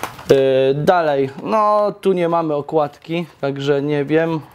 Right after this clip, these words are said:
co to jest, zobaczymy. E, kolejny jakiś kart, kolejny baseball. E, jeszcze ogólnie te gry chyba wszystkie z tej edycji z takimi okładkami były po angielsku w Japonii, także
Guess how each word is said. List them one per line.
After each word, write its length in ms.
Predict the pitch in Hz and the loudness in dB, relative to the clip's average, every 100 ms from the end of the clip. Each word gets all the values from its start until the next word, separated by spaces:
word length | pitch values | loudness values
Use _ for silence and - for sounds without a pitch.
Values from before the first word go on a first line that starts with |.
| - | -8
co 140 | - 147 | -4 -4
to 200 | - 139 | -2 0
jest, 480 | 170 185 170 - | 2 0 -4 -10
zobaczymy. 720 | 160 143 135 - 185 190 190 202 - - - - - - - | -4 -2 -2 -4 -2 0 -2 -4 -12 -20 -16 -14 -14 -14 -2
E, 880 | - 139 139 135 135 127 127 127 123 - - - - | 0 2 2 0 0 0 0 0 -2 -6 -16 -20 -4
kolejny 420 | - 240 226 202 | 0 2 2 2
jakiś 360 | 175 165 165 - | 0 -2 -6 -4
kart, 440 | - 185 175 - - - - - - - - - - - - - - - - - - - | 0 0 0 -6 -14 -20 -8 -6 -6 -10 -20 -20 -20 -20 -20 -20 -18 -16 -14 -8 -8 0
kolejny 440 | - 220 190 160 135 | 2 4 2 0 0
baseball. 580 | 147 147 151 151 147 147 - - - - - - - - - | 0 2 2 2 2 -4 -12 -8 -6 -6 -10 -16 -20 -2 2
E, 520 | 202 202 196 190 185 | 4 4 4 4 4
jeszcze 360 | 190 - 196 190 - - | 2 2 0 0 -10 0
ogólnie 480 | 196 240 233 226 220 - - | 2 2 2 0 0 -4 -2
te 180 | 247 | -2
gry 280 | 202 226 220 | 0 -2 -2
chyba 480 | - 160 196 175 180 | -2 -2 -2 2 0
wszystkie 640 | 180 - 226 202 - 185 | -2 -6 -4 -4 -4 -4
z 60 | - | -2
tej 220 | 190 185 | 0 2
edycji 480 | 180 175 190 - 156 | 2 0 0 -2 -10
z 80 | - | -4
takimi 400 | 170 190 175 175 | -4 -2 -2 -2
okładkami 640 | 175 180 180 - 220 196 | 0 0 0 0 2 2
były 220 | 185 196 | 4 2
po 160 | - 190 | 2 0
angielsku 600 | 180 180 170 151 - 143 | 2 2 0 0 -4 -2
w 60 | |
Japonii, 500 | 143 147 147 135 139 | 0 0 -2 -4 -4
także 720 | 135 147 147 147 156 151 151 | -4 -4 -4 -2 0 0 -2